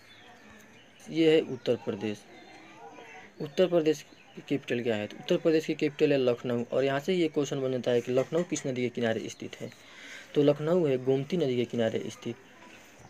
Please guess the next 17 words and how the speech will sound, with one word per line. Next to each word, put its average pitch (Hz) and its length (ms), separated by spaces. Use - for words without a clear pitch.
उत्तर 151 220
प्रदेश 175 300
के 165 120
सीएम 131 360
योगी 131 300
आदित्यनाथ 147 720
है 135 140
और 139 140
उत्तर 139 240
प्रदेश 143 300
के 135 140
गवर्नर 120 520
आनंदीबेन 127 580
पटेल 113 380
हैं। 107 100
कौन 143 220
है? 170 160